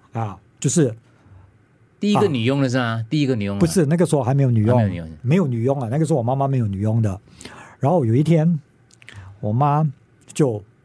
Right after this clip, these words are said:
Speaker 1: 找我进她房间，我就很神秘兮兮的跟我讲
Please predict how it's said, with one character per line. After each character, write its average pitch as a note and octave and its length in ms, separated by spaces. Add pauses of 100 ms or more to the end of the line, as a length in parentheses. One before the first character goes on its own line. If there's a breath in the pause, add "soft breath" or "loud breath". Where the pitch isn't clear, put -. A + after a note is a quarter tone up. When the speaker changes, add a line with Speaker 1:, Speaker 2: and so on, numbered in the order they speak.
Speaker 1:
找 A#2 120
我 B2 120
进 A#2+ 140
她 A#2+ 140
房 G#2 200
间， G#2 300 (640)
我 A2+ 100
就 A2 220 (640 loud breath)
很 G2+ 180
神 A2 200
秘 C3+ 200
兮 A2+ 180
兮 A2+ 220
的 G#2 240
跟 B2 120
我 A2 100
讲 F2 240